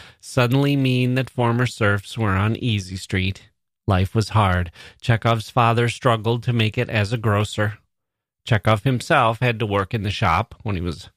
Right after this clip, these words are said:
a young boy, and his father was at times brutal, although his mother was kind and more understanding. Chekhov also had to sing in the church choir,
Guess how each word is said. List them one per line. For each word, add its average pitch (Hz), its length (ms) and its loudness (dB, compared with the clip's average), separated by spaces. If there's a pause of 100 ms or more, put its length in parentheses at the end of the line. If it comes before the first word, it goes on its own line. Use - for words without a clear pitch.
(160)
a 107 60 -4
young 104 340 2
boy, 107 400 2
and 113 120 -2
his 110 160 -4
father 127 460 2
was 127 220 -2
at 139 180 -2
times 127 380 0
brutal, 104 480 0 (640)
although 82 240 -2
his 101 140 -2
mother 107 420 2
was 85 280 -6 (480)
kind 104 520 2
and 85 200 -4 (300)
more 98 240 2
understanding. 92 840 -2 (840)
Chekhov 110 400 0
also 120 360 0
had 113 200 0
to 113 60 -6
sing 123 360 0
in 123 80 0
the 120 80 0
church 123 400 -2
choir, 101 480 0